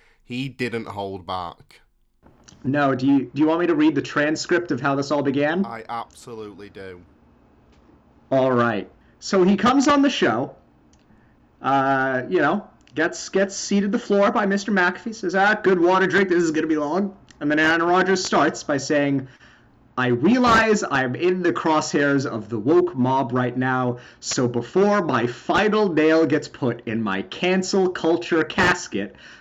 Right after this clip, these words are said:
Speaker 2: I'd l-, I think I'd like to set the record straight on so many of the blatant lies that are out there about myself right now."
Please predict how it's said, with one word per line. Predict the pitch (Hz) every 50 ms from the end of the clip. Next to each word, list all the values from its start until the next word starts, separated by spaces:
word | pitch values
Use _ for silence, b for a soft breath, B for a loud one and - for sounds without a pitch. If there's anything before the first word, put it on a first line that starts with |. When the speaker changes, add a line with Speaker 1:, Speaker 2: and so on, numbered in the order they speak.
| B B -
Speaker 2:
I'd | 131 123 120 120
l-, | 123 123 123 - _ _ _ _ _ -
I | 110 107
think | 110 - - 214 220 240 - -
I'd | 160 143 143 131
like | 147 156 160 156 -
to | 131 123
set | - - 208 185 - -
the | 151 135
record | 127 156 180 180 - 196 185 185
straight | - - - 135 120 113 117 117 - B B B B B B B B -
on | 120 123 120 117
so | 117 - - - - - 202 220 220 220
many | 196 175 175 180 180 180 180 175
of | 143 123 120
the | 123 117
blatant | 101 - - 123 131 151 175 180 180 - - - - -
lies | 127 123 131 135 131 131 135 135 123 123
that | 127 120 110
are | 110 107 - -
out | 123 139 156 160 156 160 147 123
there | 135 139 135 139 139
about | 110 107 98 - - 131 135 147 139 - -
myself | 127 113 101 - - - 127 123 123 120 123 -
right | 95 92 92 101 113 117 117 110 - -
now." | 90 90 95 90 92 92 92 87 87 82 76 80 82